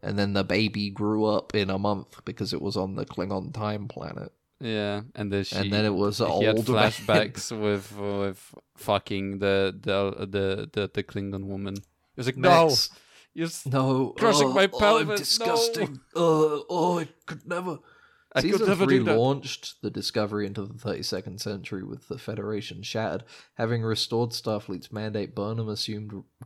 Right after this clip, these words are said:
Speaker 1: command aglow with joy. Her signature phrase, "Let's fly,"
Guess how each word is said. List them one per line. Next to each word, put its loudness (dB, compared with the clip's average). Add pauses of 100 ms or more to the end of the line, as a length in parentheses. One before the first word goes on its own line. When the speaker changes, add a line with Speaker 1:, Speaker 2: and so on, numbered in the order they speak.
Speaker 1:
command -6
aglow 2
with -2
joy. 0 (320)
Her -4
signature -2
phrase, 2 (260)
"Let's 0
fly," 0